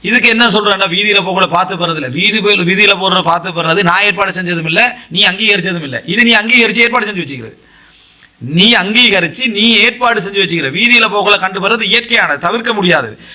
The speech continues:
அது நான் ஏற்பாடு செஞ்சதும் இல்ல, அவள் ஏற்பாடு செஞ்சதும் இல்ல. இது முழு ஏற்பாடோட நீ உட்கார வச்சு அவர் கோ-, கோல் பண்ணி கேட்கிறாங்கன்னு சொன்னா என்ன, ஆ, எப்படி மாப்பிள்ளை எப்படி இருக்கிறாரு இவர் கேட்கிறாரு,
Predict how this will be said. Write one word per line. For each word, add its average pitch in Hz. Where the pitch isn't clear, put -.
அது 190
நான் 214
ஏற்பாடு 233
செஞ்சதும் 196
இல்ல, 247
அவள் 240
ஏற்பாடு 196
செஞ்சதும் 185
இல்ல. 127
இது 208
முழு 247
ஏற்பாடோட 220
நீ 226
உட்கார 220
வச்சு 208
அவர் 220
கோ-, 202
கோல் 254
பண்ணி 240
கேட்கிறாங்கன்னு 196
சொன்னா 233
என்ன, 190
ஆ, 185
எப்படி 156
மாப்பிள்ளை 202
எப்படி 202
இருக்கிறாரு 208
இவர் 226
கேட்கிறாரு, 214